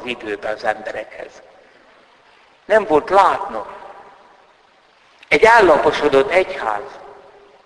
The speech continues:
Egy olyan pap, aki megengedte a fiainak, hogy lopkodjanak az áldozati húsból. Gyenge volt, de pap. Tudta az, hogy Isten szólalt: „Kisfiam,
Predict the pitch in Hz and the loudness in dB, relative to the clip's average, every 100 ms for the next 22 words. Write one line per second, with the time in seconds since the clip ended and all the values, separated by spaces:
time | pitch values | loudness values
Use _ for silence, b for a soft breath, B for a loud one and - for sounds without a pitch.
0 | _ _ _ _ _ _ _ _ _ _ | _ _ _ _ _ _ _ _ _ _
1 | _ _ _ _ _ - 180 247 247 190 | _ _ _ _ _ -2 2 6 6 6
2 | 208 208 202 208 208 233 196 180 170 170 | 4 4 2 2 2 4 4 4 4 2
3 | 185 165 165 202 170 165 160 165 175 202 | 4 2 4 4 4 4 0 0 4 4
4 | 202 160 143 147 147 143 160 170 156 135 | 4 0 2 2 2 2 4 4 2 0
5 | 131 127 123 120 117 - 113 107 - - | 0 0 -6 -8 -12 -8 -8 -8 -10 -20
6 | - - - - 147 180 165 147 135 - | -20 -20 -14 2 4 4 2 0 0 -2
7 | - - - - - - - - 113 - | -4 -6 -8 -12 -14 -16 -20 -20 -12 -4
8 | 98 - 135 - - - 381 403 392 - | -4 -2 -4 -4 -10 -8 -8 -8 -8 -10
9 | - - - - - 196 214 - - 165 | -12 -14 -16 -14 -4 -2 -2 -6 0 0
10 | 156 - 135 127 - 131 120 - 117 110 | 0 -6 -8 -8 -8 -6 -6 -6 -10 -8
11 | 107 - 165 165 - 147 135 127 - | -10 -12 -12 -10 -10 -8 -10 -10 -18